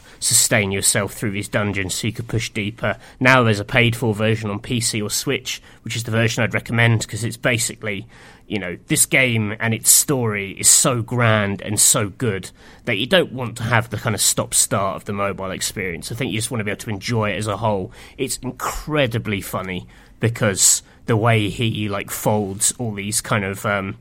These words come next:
pests in his real life into the game is, is, is, is really, really well done. Like, his animosity towards his old corporate overlords.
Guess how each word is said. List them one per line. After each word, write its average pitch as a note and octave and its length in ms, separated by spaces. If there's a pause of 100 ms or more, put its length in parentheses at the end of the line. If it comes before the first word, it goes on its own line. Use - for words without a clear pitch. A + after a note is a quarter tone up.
(280)
pests - 560
in A#2+ 80
his G2+ 160
real A2+ 240
life G2 300
into G#2 320
the G2+ 80
game G2 380
is, - 200 (300)
is, - 240
is, A2+ 160 (180)
is G#2 200
really, G#2+ 340
really G2+ 240
well G2 240
done. G2 300
Like, G2 200
his A#2 180
animosity A2 720
towards G2+ 600 (160)
his G#2+ 160
old G2+ 220
corporate G2+ 420
overlords. G2 800